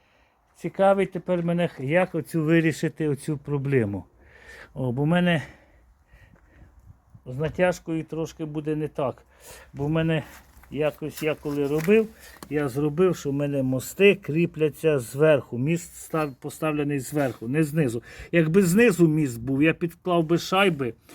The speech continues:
І міст опустив бися донизу, була б натяжка. Тут піднімати теж верх не підніму, бо,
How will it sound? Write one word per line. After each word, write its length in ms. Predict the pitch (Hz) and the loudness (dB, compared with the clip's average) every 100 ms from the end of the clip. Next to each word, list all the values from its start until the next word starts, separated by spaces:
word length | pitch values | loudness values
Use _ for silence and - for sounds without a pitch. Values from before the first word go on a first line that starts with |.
| - - - - | -20 -20 -20 -2
І 520 | 160 160 156 156 151 | 2 4 4 2 0
міст 360 | 151 190 202 - | 2 2 2 0
опустив 480 | 160 165 - 180 170 | -2 -4 -2 0 2
бися 300 | 160 - 160 | 0 0 2
донизу, 460 | 160 175 202 160 | 4 4 4 2
була 300 | 147 143 170 | 2 4 4
б 80 | 170 | 4
натяжка. 720 | 165 156 139 117 - - 104 - _ _ - - - - | 0 0 0 -2 -6 -12 -14 -14 _ _ -20 -20 -12 2
Тут 260 | 220 220 | 2 4
піднімати 680 | 196 160 165 165 165 147 160 | 2 4 6 8 6 4 0
теж 300 | 151 185 143 | 2 2 4
верх 400 | 165 156 170 - | 2 2 0 0
не 120 | 170 | -2
підніму, 580 | 160 175 160 202 202 180 | -2 -2 2 4 6 4
бо, 340 | 143 165 175 | 6 6 6